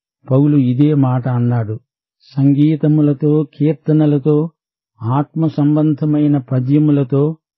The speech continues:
ఒకనికొకడు బోధిస్తూ, బుద్ధి చెబుతూ, కృపాసహితముగా మీ హృదయములో దేవుని గూర్చి గానము చేస్తూ, సమస్త విధములైన జ్ఞానముతో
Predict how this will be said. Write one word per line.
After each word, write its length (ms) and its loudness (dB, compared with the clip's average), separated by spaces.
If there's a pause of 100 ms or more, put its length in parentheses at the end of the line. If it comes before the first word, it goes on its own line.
(320)
ఒకనికొకడు 840 -2 (120)
బోధిస్తూ, 640 -2 (640)
బుద్ధి 560 -2
చెబుతూ, 340 -2 (580)
కృపాసహితముగా 1200 0
మీ 220 2
హృదయములో 800 0
దేవుని 480 2
గూర్చి 540 -2 (100)
గానము 480 2
చేస్తూ, 460 0 (760)
సమస్త 420 0
విధములైన 720 2
జ్ఞానముతో 720 0